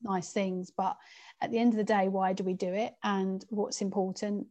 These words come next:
Um, I think, you know, it's about family. It's about helping those around you where you can and when you can. Um, and I think you do that in such a,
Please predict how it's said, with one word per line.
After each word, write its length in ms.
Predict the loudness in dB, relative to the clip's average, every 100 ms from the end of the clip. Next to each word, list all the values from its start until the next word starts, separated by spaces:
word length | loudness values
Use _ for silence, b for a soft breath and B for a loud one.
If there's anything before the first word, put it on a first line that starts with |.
| -8
Um, 320 | -6 -6 -8
I 60 | -10
think, 320 | -6 -6 -6 -6
you 100 | -6
know, 80 |
it's 140 | -6 -4
about 280 | -6 -4 0
family. 500 | 2 4 2 0 -2
It's 120 | -8
about 220 | -6 -6
helping 380 | -2 -4 -2 -2
those 200 | -2 -2
around 340 | -2 0 0 -2
you 80 |
where 160 | -4 -2
you 140 | -4 -4
can 260 | -6 -4
and 100 | -4
when 220 | -4 -4
you 80 | -6
can. 400 | -8 -10 -8 -8 -10 b b b b b
Um, 380 | 0 0 0 -6 -8
and 100 | -4
I 40 | 2
think 360 | 2 2 0
you 100 | 0
do 180 | 2 2
that 140 | 2 -4
in 100 | -4
such 360 | -4 -4 -2
a, 260 | 2 2